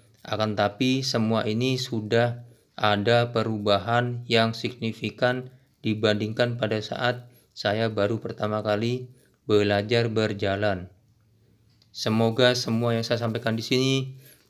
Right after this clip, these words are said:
bisa menjadikan semangat dan motivasi buat rekan-rekan semua,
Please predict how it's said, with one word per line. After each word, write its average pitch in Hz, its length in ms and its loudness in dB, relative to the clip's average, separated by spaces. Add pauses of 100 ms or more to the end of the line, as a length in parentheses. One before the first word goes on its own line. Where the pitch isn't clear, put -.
bisa 113 640 2 (160)
menjadikan 110 2000 0
semangat 120 800 -2
dan 113 160 -2
motivasi 120 720 0
buat 113 240 0
rekan-rekan 117 560 -2
semua, 131 560 2